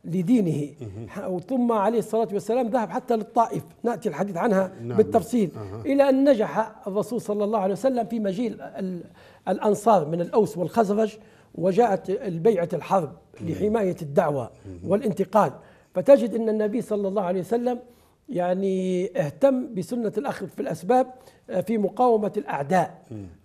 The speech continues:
Speaker 1: للوصول بدين الله إلى بقية ال-، البشر والناس،
Speaker 2: يعني هو
Speaker 1: وحماية
Speaker 2: كان،
Speaker 1: المستضعفين.
Speaker 2: يعني كأن نفهم منكم يأمرهم بالصبر، لكن كان يبحث لهم عن حلول.
Speaker 1: طبعًا.
Speaker 2: ليس الصبر المقعد، المق-،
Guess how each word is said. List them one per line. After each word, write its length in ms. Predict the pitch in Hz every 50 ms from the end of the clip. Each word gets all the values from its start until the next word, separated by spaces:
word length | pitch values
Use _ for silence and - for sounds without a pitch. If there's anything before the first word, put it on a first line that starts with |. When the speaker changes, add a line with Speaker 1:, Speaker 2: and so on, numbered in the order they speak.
| -
Speaker 1:
للوصول 760 | 165 165 185 214 226 202 190 185 - - 254 262 254 220 208 - - -
بدين 360 | 180 175 185 165 233 233 202
الله 480 | 196 190 208 254 233 208 208 208 196 - - - _ _ _
إلى 500 | - 220 214 208 214 208 202 196 196 185 - -
بقية 380 | 190 190 190 247 247 208 175 -
ال-، 180 | 202 185 202 -
البشر 460 | 208 180 160 165 233 214 - 202 185
والناس، 580 | 175 190 190 190 214 220 202 165 - - - 123
Speaker 2:
يعني 260 | 123 123 131 131 143
هو 100 | - 208
Speaker 1:
وحماية 360 | 202 - 214 233 247 262 240
Speaker 2:
كان، 140 | 226 226 233
Speaker 1:
المستضعفين. 520 | 233 208 - - 233 196 196 202 - 208
Speaker 2:
يعني 100 | 180 143
كأن 180 | - 160 165 170
نفهم 280 | 170 156 - 139 139 139
منكم 480 | 156 156 143 131 117 - 143 143 139
يأمرهم 440 | 131 135 - 170 180 170 147 151 135
بالصبر، 480 | 120 117 - - - 147 123 127 131 - - - _ _ _ _ _ -
لكن 200 | 143 131 143 143
كان 220 | 143 175 180 170
يبحث 420 | 180 202 208 - - 165 160 160
لهم 180 | 190 180 151 151
عن 100 | 160 147
حلول. 320 | - 175 165 147 110 90 - - - _ _ _ -
Speaker 1:
طبعًا. 320 | 214 196 160 131 113 101 110 _ _ _ _ - -
Speaker 2:
ليس 200 | 165 170 - 156
الصبر 360 | 143 - - 190 156 151 147
المقعد، 460 | 143 143 156 170 156 165 131 127 113
المق-، 300 | 113 117 135 135 131 120